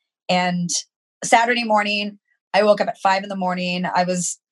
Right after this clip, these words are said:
sweating and my body was just so overheated. And I took my temperature, and sure enough,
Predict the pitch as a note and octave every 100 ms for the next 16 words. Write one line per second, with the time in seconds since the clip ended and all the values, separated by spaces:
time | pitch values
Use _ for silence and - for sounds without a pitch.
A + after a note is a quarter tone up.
0 | _ _ _ _ _ - - - G#3+ G#3
1 | G#3 G#3 G3+ G3 G3 G3 F#3+ G3 F3+ F3
2 | F#3 F#3 F#3+ F3+ F3 - G3 F#3 F#3+ F#3+
3 | - F#3+ F3+ F3 F3+ - _ _ _ F#3
4 | G3 G#3 G3+ G3 F#3+ F3 E3+ - E3+ F3
5 | - _ _ _ F3 F3 F3 F3+ - G#3+
6 | F#3 F3 -